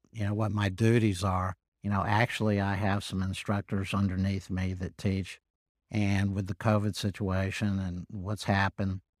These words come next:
uh, the last couple of years and stuff, I have pretty much taken the duties up to, uh, to cut, to, uh, teaching those clinics myself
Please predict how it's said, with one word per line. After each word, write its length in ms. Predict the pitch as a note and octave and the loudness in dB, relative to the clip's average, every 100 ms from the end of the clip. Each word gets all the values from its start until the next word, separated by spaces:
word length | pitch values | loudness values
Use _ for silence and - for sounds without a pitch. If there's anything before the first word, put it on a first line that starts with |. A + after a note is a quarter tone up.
| - | -14
uh, 140 | - - | -10 -8
the 100 | F#2+ | -4
last 320 | F#2+ F#2+ F2+ | 0 0 0
couple 320 | - G#2 - G2 | 2 0 0 -4
of 60 | |
years 360 | F#2+ G#2 G#2+ F2+ | -2 0 0 0
and 140 | F#2+ | -4
stuff, 420 | - G2 F#2 F#2 _ _ - - | -4 -4 -4 -4 _ _ -16 0
I 140 | G#2+ | 2
have 200 | A2+ A2+ - | 4 0 0
pretty 240 | A2 G#2+ | 0 0
much 400 | G2+ F#2+ F#2 - _ | -2 -4 -6 -10 _
taken 340 | G2+ F#2+ G2 F#2 | 2 2 2 2
the 60 | |
duties 580 | F#2+ G#2+ G2+ F#2+ F2 - _ - | 0 -2 0 -2 -6 -12 _ -4
up 180 | F#2 - | -4 -4
to, 320 | - F#2+ F#2 | -2 0 0
uh, 260 | F#2 F2+ F#2 - _ _ _ | -2 -4 -6 -10 _ _ _
to 80 | G#2 | -4
cut, 320 | - G2+ E2+ _ _ | 0 0 -2 _ _
to, 260 | A2+ G#2 G2+ | 0 0 0
uh, 60 | F#2 | 0
teaching 360 | - B2 A2 G2+ | 4 4 4 2
those 380 | G2 F#2+ - - | 0 -4 -10 -14
clinics 480 | - B2 A2 F#2+ - | 0 4 4 2 0
myself 680 | G#2 G2 - G#2 G#2 - - | 0 2 2 2 2 -4 -14